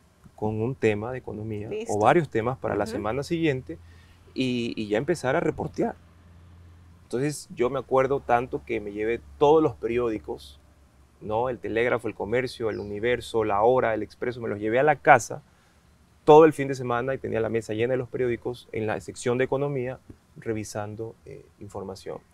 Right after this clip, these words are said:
Speaker 1: Entonces a un par de compañeros les pedí los contactos de economistas, de analistas económicos, y, y con ellos lo que yo hice, y esto se, se los aconsejo a los estudiantes que estén viendo esta entrevista, a ustedes por supuesto,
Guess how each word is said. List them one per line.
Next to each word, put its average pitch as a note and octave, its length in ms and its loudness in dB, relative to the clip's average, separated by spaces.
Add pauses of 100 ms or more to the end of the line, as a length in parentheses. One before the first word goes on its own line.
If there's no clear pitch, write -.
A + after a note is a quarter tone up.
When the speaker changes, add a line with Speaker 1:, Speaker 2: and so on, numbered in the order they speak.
(380)
Speaker 1:
Entonces B2+ 400 -2
a A2+ 100 -2
un B2+ 120 -4
par C3+ 140 2
de C3+ 80 0
compañeros B2 520 -2
les A#2 100 -6
pedí G#2+ 220 -4
los A2+ 120 -6
contactos A#2 540 -6
de G#2+ 280 -10
economistas, A2 640 -10
de A2 60 -10
analistas A2+ 400 -6
económicos, A#2 680 -8 (720)
y, B2 880 -2
y B2 240 -4
con A#2+ 240 -2
ellos C#3+ 200 0
lo D3+ 120 0
que A#2+ 140 -6
yo A#2+ 160 2
hice, C#3 260 -4
y B2 80 -4
esto B2 300 -4
se, A#2 280 -4
se - 100 -6
los A2+ 120 0
aconsejo B2+ 540 -4
a C#3 40 2
los A2 180 -4
estudiantes A#2 460 -8
que - 60 -14
estén A2+ 220 -12
viendo B2 420 -6
esta G#2+ 160 -8
entrevista, A#2 440 -4
a - 20 2
ustedes A#2+ 260 -2
por A2 160 -10
supuesto, B2 560 -6